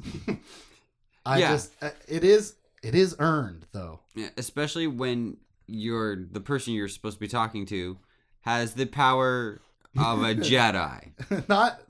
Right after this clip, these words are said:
Speaker 1: the
Speaker 2: And just,
Speaker 1: power
Speaker 2: like, a
Speaker 1: of
Speaker 2: super powerful
Speaker 1: yeah, like,
Speaker 2: one.
Speaker 1: the best
Speaker 2: Like
Speaker 1: of all the Jedi.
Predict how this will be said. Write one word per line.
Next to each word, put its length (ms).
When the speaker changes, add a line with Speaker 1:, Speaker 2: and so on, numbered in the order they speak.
Speaker 1:
the 100
Speaker 2:
And 80
just, 240
Speaker 1:
power 40
Speaker 2:
like, 100
a 40
Speaker 1:
of 60
Speaker 2:
super 340
powerful 320
Speaker 1:
yeah, 60
like, 200
Speaker 2:
one. 80
Speaker 1:
the 100
best 500
Speaker 2:
Like 320
Speaker 1:
of 160
all 220
the 100
Jedi. 480